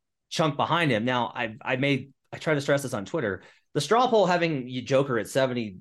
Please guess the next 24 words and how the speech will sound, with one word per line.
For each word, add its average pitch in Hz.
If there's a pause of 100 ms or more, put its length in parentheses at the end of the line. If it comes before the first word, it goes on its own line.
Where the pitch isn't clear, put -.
(160)
I -
think 123
it 117
was 98
seventy-seven 98
actually, 87
first 113
place 95
votes, 104 (320)
that 180
doesn't 196
mean 170
that 131
the 117
gap 131
between 120
how 139
close 135
the 123
voters 120
think 107
him 127
and 104 (140)
Giannis 117